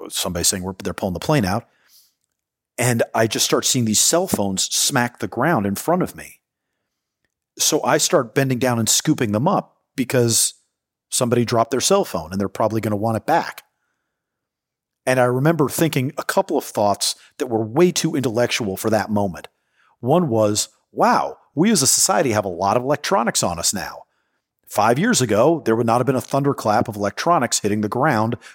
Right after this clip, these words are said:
when people are panicking and dropping whatever they're holding." And then the second thought is, "Hey, this is expensive stuff. Eh, don't you guys want this?" So I'm scooping it up and kind of clutching a bunch of cell phones.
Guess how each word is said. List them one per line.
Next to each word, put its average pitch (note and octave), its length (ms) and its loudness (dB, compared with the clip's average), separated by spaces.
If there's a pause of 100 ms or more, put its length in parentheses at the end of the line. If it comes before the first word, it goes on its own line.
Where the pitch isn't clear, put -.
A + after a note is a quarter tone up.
when A2+ 140 -2
people A#2+ 240 -2
are A2 40 -2
panicking G#2+ 480 0
and G#2 120 -2
dropping G#2 320 0
whatever G2+ 260 -2
they're G#2 140 0
holding." C3+ 340 0 (1120)
And A2+ 80 -2
then B2 80 0
the A#2+ 80 0
second G#3 380 2
thought A2 260 4
is, A2+ 360 0 (1080)
"Hey, E3 320 0 (1080)
this C#3+ 160 0
is F#3+ 60 -4
expensive D3+ 460 -2
stuff. - 480 0 (840)
Eh, A#2 160 -4 (180)
don't C3 180 -4
you - 60 -8
guys E3+ 220 2
want C3 220 -2
this?" - 340 0 (720)
So C3+ 260 0
I'm B2 200 0
scooping G3 380 -2
it C#3+ 100 4
up F3+ 320 2 (180)
and B2+ 100 -6
kind D#3+ 140 0
of - 100 -10
clutching D#3 560 -2 (320)
a - 60 -4
bunch E3+ 200 0
of C3 80 -2
cell G3 220 2
phones. G#2 460 -6